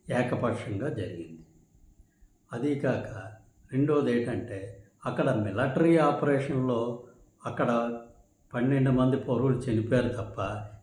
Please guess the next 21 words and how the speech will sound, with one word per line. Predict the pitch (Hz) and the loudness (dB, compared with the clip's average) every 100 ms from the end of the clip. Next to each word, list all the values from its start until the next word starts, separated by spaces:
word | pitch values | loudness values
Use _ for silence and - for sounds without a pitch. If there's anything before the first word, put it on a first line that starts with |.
| - | -6
ఈవిడ | 143 143 143 139 - | 2 6 6 4 2
పర్సనల్గా | 117 - 165 175 165 160 160 | 2 2 6 8 8 6 6
వాళ్ళని | 151 143 135 120 | 6 4 4 2
చంపడం, | 123 113 - 131 131 131 135 - - - - _ | 0 -2 0 2 2 0 -2 -6 -12 -20 -20 _
వాటిలో | - 123 - 131 - | 2 4 4 2 2
పాల్గొనడం | 139 120 127 127 123 120 | 2 4 4 2 2 2
అనేది | 110 120 127 | 2 0 0
ఎక్కడా | 95 - 123 | -2 -2 -4
జరగలేదు. | 113 98 90 87 85 80 - - _ _ _ _ _ _ _ _ _ _ _ _ _ | -4 -6 -8 -10 -12 -14 -18 -20 _ _ _ _ _ _ _ _ _ _ _ _ _
ఇంకా | - 165 165 117 113 - - - - - | -2 0 2 0 -2 -8 -16 -20 -12 0
ఇది | 170 180 - | 2 4 2
పూర్తిగా | - 185 208 - 208 175 170 135 135 180 - - - 113 | 0 0 0 2 4 6 6 6 2 -2 -8 -14 -6 0
రాజకీయ | 123 151 156 175 170 175 165 170 | 4 6 6 6 6 8 10 8
లబ్ధి | 147 131 110 | 8 4 4
కోసం | 160 156 143 - 135 135 | 6 6 4 4 0 0
పెట్టిన | 117 117 131 127 - | -2 -2 -2 -2 -4
కేసు | - 127 139 135 | -6 0 2 2
అని | 135 104 | -2 -2
చెప్పి | 107 104 - 98 92 - - _ _ _ _ _ _ _ _ _ _ _ _ _ _ _ _ | -6 -10 -10 -8 -8 -12 -18 _ _ _ _ _ _ _ _ _ _ _ _ _ _ _ _
మనకు | 175 160 143 | -2 0 2
already | 123 127 127 127 | 2 2 0 0